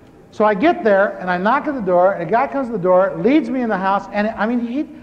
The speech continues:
I thought she would be out in the living room in her house. He takes me right straight back into their bedroom.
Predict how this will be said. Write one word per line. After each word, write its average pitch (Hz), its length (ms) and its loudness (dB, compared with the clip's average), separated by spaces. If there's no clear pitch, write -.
I 320 140 -2
thought 370 340 -2
she 330 120 -2
would 254 160 -4
be 302 100 -4
out 269 140 -2
in 262 60 -8
the 240 60 -4
living 339 320 -6
room 330 160 -4
in 302 80 -2
her 294 60 -2
house. 302 400 -8
He 311 60 -4
takes 320 260 -6
me 254 120 -6
right 277 440 -4
straight 285 300 -8
back 240 240 -6
into 233 140 -10
their 302 120 -12
bedroom. 339 640 -10